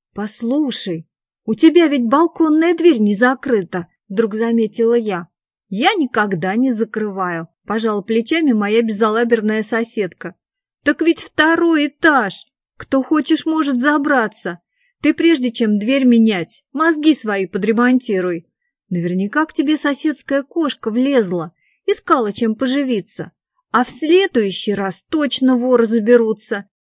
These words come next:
Ну и балда же ты, Симочка". Мысль о соседской кошке Симочке понравилась, пожалуй, больше всего.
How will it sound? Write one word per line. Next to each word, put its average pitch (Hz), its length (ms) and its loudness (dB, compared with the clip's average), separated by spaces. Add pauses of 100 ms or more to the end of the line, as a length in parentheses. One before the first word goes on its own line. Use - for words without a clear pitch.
(180)
Ну 277 220 2
и 370 100 2
балда 196 600 -2
же 185 120 -6
ты, 202 180 -6
Симочка". 190 760 -6 (760)
Мысль 247 420 0
о 190 100 -6
соседской 247 640 -2
кошке 370 520 -4
Симочке 226 600 -2
понравилась, 269 960 -2 (200)
пожалуй, 294 500 2
больше 311 360 2
всего. 254 580 -2